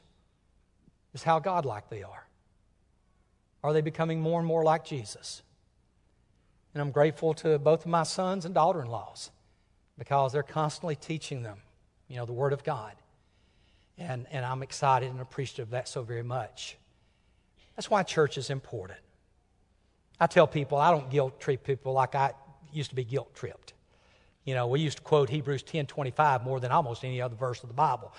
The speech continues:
I, growing up, I thought when they said, "What's the golden text of the Bible?" I thought it was Hebrews ten twenty-five.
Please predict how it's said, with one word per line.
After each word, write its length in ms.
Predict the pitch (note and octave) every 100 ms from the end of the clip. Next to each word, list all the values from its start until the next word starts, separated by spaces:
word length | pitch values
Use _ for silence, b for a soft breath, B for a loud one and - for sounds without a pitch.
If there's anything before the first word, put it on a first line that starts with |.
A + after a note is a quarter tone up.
| B B B
I, 140 | C#3 D#3 C3
growing 360 | F3+ G#3+ F3 D#3+
up, 260 | F#3 C3+
I 120 | D3+
thought 200 | D#3 D#3
when 100 | C3
they 120 | C#3+ D3
said, 200 | D#3 C3+
"What's 160 | E3
the 60 | C3
golden 260 | D3 D3+
text 280 | B2+ D#3 -
of 40 | B2
the 80 |
Bible?" 320 | B2 E3 E3 B2+
I 120 | C3+
thought 160 | B2+
it 40 | A#2+
was 120 | A#2
Hebrews 300 | C3+ C3 C3
ten 200 | - B2+
twenty-five. 600 | - A#2+ F3 F#3 - -